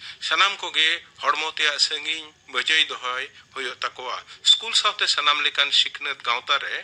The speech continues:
ᱠᱳᱣᱟᱨᱮᱱᱴᱟᱭᱤᱱ ᱞᱟᱹᱜᱤᱫ ᱡᱩᱫᱟᱹ ᱚᱲᱟᱜ ᱫᱚᱦᱚᱭ ᱦᱩᱭᱩᱜ ᱛᱟᱠᱚᱣᱟ। ᱢᱩᱨᱥᱤᱫᱟᱵᱟᱫ ᱡᱮᱞᱟ ᱨᱮ ᱢᱤᱫᱴᱮᱱ ᱱᱟᱨᱥᱤᱝ ᱴᱨᱮᱱᱤᱝ ᱠᱚᱞᱮᱡᱽ ᱥᱮᱯᱴᱮᱢᱵᱚᱨ ᱠᱷᱚᱱ ᱮᱦᱚᱵᱚᱜ ᱠᱟᱱᱟ। ᱱᱟᱣᱟᱱᱟᱜ ᱱᱚᱣᱟ ᱠᱚᱞᱮᱡᱽ ᱨᱮ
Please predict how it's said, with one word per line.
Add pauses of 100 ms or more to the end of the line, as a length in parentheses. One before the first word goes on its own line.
(1300)
ᱠᱳᱣᱟᱨᱮᱱᱴᱟᱭᱤᱱ
ᱞᱟᱹᱜᱤᱫ (420)
ᱡᱩᱫᱟᱹ
ᱚᱲᱟᱜ (360)
ᱫᱚᱦᱚᱭ
ᱦᱩᱭᱩᱜ
ᱛᱟᱠᱚᱣᱟ। (1600)
ᱢᱩᱨᱥᱤᱫᱟᱵᱟᱫ
ᱡᱮᱞᱟ
ᱨᱮ (140)
ᱢᱤᱫᱴᱮᱱ
ᱱᱟᱨᱥᱤᱝ
ᱴᱨᱮᱱᱤᱝ
ᱠᱚᱞᱮᱡᱽ
ᱥᱮᱯᱴᱮᱢᱵᱚᱨ
ᱠᱷᱚᱱ (380)
ᱮᱦᱚᱵᱚᱜ
ᱠᱟᱱᱟ। (1400)
ᱱᱟᱣᱟᱱᱟᱜ
ᱱᱚᱣᱟ
ᱠᱚᱞᱮᱡᱽ
ᱨᱮ